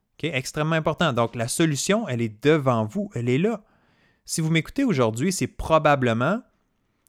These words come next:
parce que vous voulez, oui, améliorer vos performances, vous voulez développer vos connaissances, et cetera, mais vous savez qu'il y a peut-être un défi sur le plan mental, il y a quelque chose qui vous limite, il y a quelque chose qui vous bloque.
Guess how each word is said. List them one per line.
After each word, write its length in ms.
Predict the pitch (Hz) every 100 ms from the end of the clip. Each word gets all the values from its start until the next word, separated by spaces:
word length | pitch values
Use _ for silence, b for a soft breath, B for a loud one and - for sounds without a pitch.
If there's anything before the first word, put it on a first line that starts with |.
| _ _
parce 160 | 135 -
que 80 |
vous 80 | 127
voulez, 480 | 113 117 123 139 127
oui, 180 | 120 175
améliorer 400 | 135 117 113 127
vos 120 | 120
performances, 760 | 110 - 113 104 127 143 143 127
vous 60 |
voulez 180 | 113 117
développer 480 | 110 110 113 104 123
vos 100 | 110
connaissances, 540 | 117 101 98 143 147
et 80 | 113
cetera, 460 | 110 98 107 131 180 B B B 117
mais 60 |
vous 100 | 113
savez 500 | - 170 135 117 190
qu'il 100 | 202
y 20 |
a 20 | 110
peut-être 280 | - 147
un 120 | 123 113
défi 440 | 113 120 - 160
sur 180 | - 110
le 100 | 101
plan 240 | 123 117
mental, 400 | 113 98 92 123
il 20 |
y 40 | 104
a 20 |
quelque 240 | 127 120
chose 200 | 123 165
qui 140 | - 127
vous 160 | 120
limite, 520 | 120 117 120 120 131 -
il 40 |
y 20 |
a 20 |
quelque 200 | 101 -
chose 180 | 120 151
qui 120 | -
vous 100 | 113
bloque. 460 | 104 110 120 -